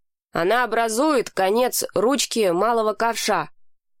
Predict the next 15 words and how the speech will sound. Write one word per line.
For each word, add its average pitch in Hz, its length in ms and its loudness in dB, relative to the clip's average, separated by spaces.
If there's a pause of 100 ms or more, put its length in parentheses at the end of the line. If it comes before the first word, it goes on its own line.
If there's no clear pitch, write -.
(240)
Папа 277 260 0
меня 208 320 2
научил, 233 560 2
что - 180 -2
если 202 320 0
найти 208 460 0
большой 180 480 0
ковш, 285 400 -2 (380)
то 151 100 0
найдёшь 208 400 0
и - 40 -6
полярную 277 460 0
звезду». 170 520 2 (840)
Я 175 220 0
повернулся, 175 720 0